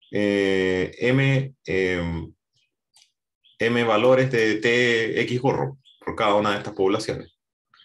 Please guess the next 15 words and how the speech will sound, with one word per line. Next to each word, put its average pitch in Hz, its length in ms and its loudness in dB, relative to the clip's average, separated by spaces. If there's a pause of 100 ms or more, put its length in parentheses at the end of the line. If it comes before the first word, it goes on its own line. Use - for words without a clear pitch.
(1040)
Eh, 90 460 -2
¿cómo 156 220 4
puedo 151 200 4
hacer 139 260 2
el 139 100 4
muestreo 139 380 2
con 139 140 4
reemplazo? 139 800 0 (720)
Bueno, 78 280 -6
aquí 85 220 -6
en 101 60 0
este - 180 -4
caso 107 220 -4
estoy 110 140 -4
mostrando, 110 800 -2